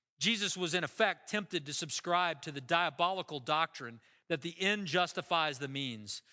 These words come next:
that so long as he obtained universal sovereignty in the end, it mattered not how that sovereignty was reached. That was the temptation that was there. It was a temptation to be something apart from God's will. But Jesus again says, "No way.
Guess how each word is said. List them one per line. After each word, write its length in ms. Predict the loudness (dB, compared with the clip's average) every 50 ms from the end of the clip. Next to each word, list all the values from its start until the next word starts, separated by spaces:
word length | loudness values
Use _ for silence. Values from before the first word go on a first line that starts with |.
| _ _ _
that 140 | -2 0 2
so 160 | 2 0 2
long 320 | 2 2 2 2 2 0 -2
as 100 | -4 0
he 80 | 0
obtained 420 | -2 -2 0 -2 0 0 0 -2 -2
universal 480 | -2 -4 -2 -2 -2 -2 -2 -4 -4
sovereignty 600 | -2 0 0 2 2 0 -2 -4 -6 -4 -4 -4
in 60 | -2
the 180 | -2 -4 -2 -2
end, 180 | -2 -2 -2 -4
it 100 | -4 0
mattered 360 | 0 0 2 0 -2 -2 -2
not 240 | 0 0 0 0 -2
how 100 | -2 -2
that 220 | -2 -2 -4 -6
sovereignty 540 | -4 -2 -2 -2 -2 -4 -10 -12 -12 -14 -12
was 180 | -12 -14 -16
reached. 500 | -16 -16 -16 -16 -16 -14 -14 -14 -14 -14 -20 _ _ _ _ _ _ _
That 160 | 2 2 2
was 180 | 0 -4 -4 -4
the 100 | -4 -6
temptation 640 | -4 -4 -6 -6 -2 -2 -2 -2 -2 -4 -8 -8
that 140 | -12 -12 -14
was 100 | -12 -6
there. 160 | -2 -2 -2
It 60 | -2
was 140 | -2 -4 -6
a 40 | -6
temptation 640 | -6 -6 -8 -4 -2 -2 -2 0 -2 -6 -6 -8 -10 -14 -20 -8 _
to 80 | -6 -6
be 320 | -2 0 0 2 2 0
something 560 | 2 2 2 0 0 -2 -6 -6 -6 -6 -8 -10
apart 320 | -12 -4 -2 -2 -2 -2 -4
from 220 | -10 -12 -10 -6
God's 320 | -4 -4 -4 -4 -6 -10
will. 240 | -14 -16 -18 -20 -20 _ _ _ _ _ _ _ _ _ _ _ _ _ _ _ _ _ _ _ _ _ _ _ _ _ _ _ _ _ _ _ _ _ _
But 140 | 0 0 2
Jesus 420 | 2 2 2 2 0 -2 -2 -2
again 380 | 0 0 2 2 2 0 -2 -2
says, 420 | -2 0 0 0 0 -2 -4 -8 -12 -18 -20 -20 _ _
"No 440 | 0 2 4 4 2 2 0 -6 -10 0
way. 400 | 2 2 2 2 0 -2 -4